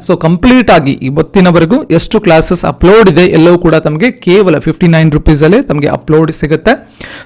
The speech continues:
So ತಾವು ಕೂಡ ಅದನ್ನ ನೋಡ್ಬೋದು. ಮತ್ತು ಕೆ ಎಸ್ ಮೇನ್ಸ್‌ನ ಓಲ್ಡ್ ಕ್ವೆಶ್ಚನ್ ಪೇಪರ್ ಡಿಸ್ಕಷನ್ ಅನ್ನ ಕೂಡ ಇಲ್ಲಿ ತಾವು ನೋಡ್ಕೋಬಹುದು ಈ ಒಂದು ಕೆ ಎಸ್ ಪ್ರಶ್ನೋತ್ತರ ಚರ್ಚಾ ಮೇಳದಲ್ಲಿ.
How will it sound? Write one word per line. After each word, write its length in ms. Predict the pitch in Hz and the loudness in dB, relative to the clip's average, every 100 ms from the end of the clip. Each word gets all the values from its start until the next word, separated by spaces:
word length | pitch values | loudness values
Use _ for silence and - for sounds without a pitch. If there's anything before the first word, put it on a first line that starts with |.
| - | -4
So 120 | 190 | 0
ತಾವು 240 | 190 196 | 2 2
ಕೂಡ 140 | 202 190 | 2 0
ಅದನ್ನ 240 | 170 180 277 - | 2 0 0 0
ನೋಡ್ಬೋದು. 540 | 151 143 123 123 120 - - - - - | 0 2 2 2 0 -4 -6 -20 -8 -2
ಮತ್ತು 280 | 226 233 226 | 0 2 0
ಕೆ 140 | 214 | 2
ಎಸ್ 400 | 196 208 226 208 | 2 4 2 -2
ಮೇನ್ಸ್‌ನ 460 | 175 180 185 - 196 | 0 0 -2 -2 0
ಓಲ್ಡ್ 440 | 190 - 170 196 | 0 0 0 2
ಕ್ವೆಶ್ಚನ್ 300 | - 175 - | 0 -2 -2
ಪೇಪರ್ 260 | 175 175 170 | 0 0 0
ಡಿಸ್ಕಷನ್ 480 | 143 - 165 175 156 | -2 -2 -2 0 0
ಅನ್ನ 180 | 156 | 0
ಕೂಡ 220 | 156 156 160 | 0 0 2
ಇಲ್ಲಿ 300 | 151 190 285 | 2 2 0
ತಾವು 260 | - 151 | 0 0
ನೋಡ್ಕೋಬಹುದು 840 | 156 139 - 151 147 151 269 - - - | 2 0 0 0 2 2 0 -2 -18 -4
ಈ 40 | 156 | 0
ಒಂದು 340 | 151 160 285 | 2 2 0
ಕೆ 260 | - 151 165 | 0 2 2
ಎಸ್ 200 | 170 160 | 0 -4
ಪ್ರಶ್ನೋತ್ತರ 640 | 151 127 - 156 160 175 | -6 -6 -4 -2 0 0
ಚರ್ಚಾ 440 | 180 139 - 147 143 | 0 -4 0 0 2
ಮೇಳದಲ್ಲಿ. 580 | 143 117 131 143 - | 2 0 0 -2 -4